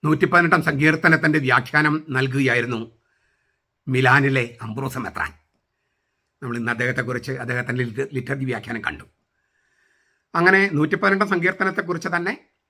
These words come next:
ഒരുപാട് പ്രസംഗങ്ങളിലൂടെയാണ് അദ്ദേഹം അവതരിപ്പിക്കണേ. ആ നൂറ്റിപ്പതിനെട്ടാം സങ്കീർത്തനത്തെക്കുറിച്ചുള്ള ഇരുപത്തിരണ്ടാമത്തെ പ്രസംഗത്തില് അദ്ദേഹം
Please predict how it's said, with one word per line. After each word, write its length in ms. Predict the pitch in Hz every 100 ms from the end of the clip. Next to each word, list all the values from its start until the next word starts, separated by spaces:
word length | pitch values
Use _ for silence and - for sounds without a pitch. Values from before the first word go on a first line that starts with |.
| _ _ -
ഒരുപാട് 380 | 123 139 165 185
പ്രസംഗങ്ങളിലൂടെയാണ് 800 | - 139 170 175 180 180 175 160
അദ്ദേഹം 220 | 151 135
അവതരിപ്പിക്കണേ. 600 | 117 110 120 113 - - _ _ _ _ _ _ _
ആ 100 | 131
നൂറ്റിപ്പതിനെട്ടാം 540 | 139 143 196 202 208 208
സങ്കീർത്തനത്തെക്കുറിച്ചുള്ള 1400 | 190 185 - - _ - 196 _ - 190 175 160 180 - _ _
ഇരുപത്തിരണ്ടാമത്തെ 840 | 131 165 208 202 147 170 226 233
പ്രസംഗത്തില് 580 | 202 151 156 147 123 - - _ _ _ _ _
അദ്ദേഹം 560 | 135 147 214 127 135 -